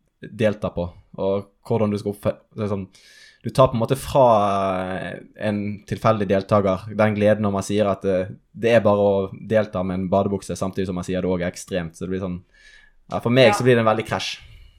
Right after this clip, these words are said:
Speaker 2: Ja, det er litt selvmotsigende,
Speaker 1: Mm.
Speaker 2: som du er inne på, sant? Eh, og det er klart at, eh, det, det, det kan jo være veldig sånn, men det, jeg tror det er viktig hvis man skal drive på med idrett, at man har gode opplevelser med det.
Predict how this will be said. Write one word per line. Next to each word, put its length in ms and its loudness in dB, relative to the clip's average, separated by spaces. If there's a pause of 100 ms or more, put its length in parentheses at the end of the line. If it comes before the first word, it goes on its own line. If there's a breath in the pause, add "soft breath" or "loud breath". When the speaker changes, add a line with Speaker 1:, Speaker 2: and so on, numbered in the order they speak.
(840 loud breath)
Speaker 2:
Ja, 340 4
det 100 4
er 120 4
litt 200 0
selvmotsigende, 920 -2
Speaker 1:
Mm. 160 -4
Speaker 2:
som 220 -8
du 60 -4
er 200 0
inne 220 -4
på, 160 -6
sant? 340 -6
Eh, 440 -2 (400 loud breath)
og 120 -2
det 80 2
er 60 -8
klart 220 2
at, 200 -4
eh, 400 0
det, 600 -6
det, 200 -2
det 140 -2
kan 240 2
jo 100 0
være 320 2
veldig 320 -2
sånn, 200 -6
men 100 -6
det, 80 -2 (100)
jeg 140 -6
tror 240 2
det 120 -4
er 40 -12
viktig 460 -12
hvis 200 -12
man 100 -4
skal 160 -6
drive 300 -10
på 140 -6
med 100 -8
idrett, 400 -6
at 140 -12
man 140 -8
har 100 -4
gode 320 -6
opplevelser 580 -4
med 160 -8
det. 120 -6